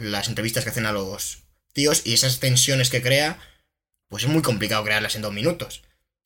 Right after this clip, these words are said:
Entonces, o, no sé, sería raro. O sea, ¿se podría hacer? Puede ser, pero igual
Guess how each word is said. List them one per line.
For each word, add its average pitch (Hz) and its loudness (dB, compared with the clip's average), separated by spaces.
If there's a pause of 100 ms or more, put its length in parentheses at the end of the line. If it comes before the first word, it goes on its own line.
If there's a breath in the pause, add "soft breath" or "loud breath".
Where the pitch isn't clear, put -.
Entonces, 135 0 (100)
o, 117 -2 (120)
no 120 -2
sé, 131 -2
sería 147 4
raro. 101 0
O - -14
sea, 113 -4
¿se 127 2
podría 139 2
hacer? 170 2
Puede 123 2
ser, 123 2
pero - -10
igual 123 -2